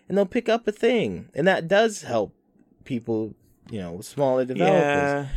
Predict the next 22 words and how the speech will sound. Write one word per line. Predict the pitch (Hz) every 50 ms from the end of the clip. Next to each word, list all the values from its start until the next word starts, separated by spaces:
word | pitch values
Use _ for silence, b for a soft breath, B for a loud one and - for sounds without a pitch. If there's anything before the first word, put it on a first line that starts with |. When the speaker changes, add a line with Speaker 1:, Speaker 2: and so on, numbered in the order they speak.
| B B B _
Speaker 1:
But | - 254 254 240 262 247 165 - - -
Speaker 2:
Yeah. | - 127 120 120 117 117 117 117 117 110 - - -
Speaker 1:
<clears throat> | - - 165 160 151 110 - - _ _ _ _ _ _ _ _ _ _ _ _ -
if | - 214 214 -
it | 254 175 -
shuts | - - - 285 349 339 - -
down | - 185 190 220 233 208 160 151 160
because | 160 160 170 151 139
no | 156 - 180
one's | 180 165 147 131 -
going, | - - 185 220 262 269 220 143 120 127 143 156
then | 175 196 208
that's | 220 226 214 - -
fine. | - - 254 285 302 254 175 117 113
Then | 127 135 147 156 156 143
the | 151 156
problem's | - - 202 196 196 185 170 165 165
solved. | - - 240 247 226 202 143 120 117
Everyone's | 120 156 175 175 180 180 175 170 156
buying | - 165 156 156 160 156
online | 147 147 143 143 135 131 135 139
anyway. | 160 196 233 240 208 139 90 64 - -